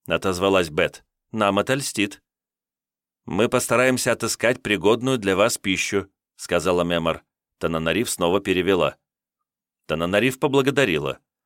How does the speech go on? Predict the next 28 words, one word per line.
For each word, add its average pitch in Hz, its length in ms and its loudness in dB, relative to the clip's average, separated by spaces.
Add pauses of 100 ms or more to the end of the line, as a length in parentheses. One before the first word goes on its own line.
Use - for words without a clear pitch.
(240)
Гора 104 340 2
плоти 113 400 -2
и 95 220 -2
колышущихся 104 760 -2
перьев — 120 460 0 (240)
косо 98 280 0
поклонилась, 80 800 -2 (220)
низведя 95 520 2
к 98 60 -4
земле 90 400 0
руки 98 340 -2
и 98 160 -4
голову. 76 520 0 (800)
Затем 151 460 0
Мемор 151 300 4
повела 107 420 2
девушек 101 500 0
на 87 100 -4
прогулку 110 680 0 (200)
в 85 180 -6
неприятно 101 580 2
низкой 98 360 0
гравитации, 85 880 -2 (340)
активно 104 500 0
жестикулируя 104 760 2
головой 90 500 2
и 95 140 -6
руками, 110 640 0